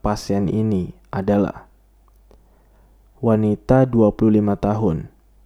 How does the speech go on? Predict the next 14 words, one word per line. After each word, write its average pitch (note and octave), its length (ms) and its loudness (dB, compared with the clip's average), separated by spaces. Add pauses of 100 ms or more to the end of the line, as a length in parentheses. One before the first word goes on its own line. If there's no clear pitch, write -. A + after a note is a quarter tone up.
(240)
datang B2+ 720 0
dengan A#2+ 320 -2
keluhan B2+ 640 -2
buang A2+ 320 0
air A2 160 -2
besar A2 320 -4
berdarah, G2 640 -4 (1200)
darah A2+ 480 0
merah G#2 320 -2
segar. G2 640 -6 (1000)
Pasien C#3 480 2
mengaku G#2 720 -2 (560)
terdapat A2+ 720 0
benjolan G2 720 -4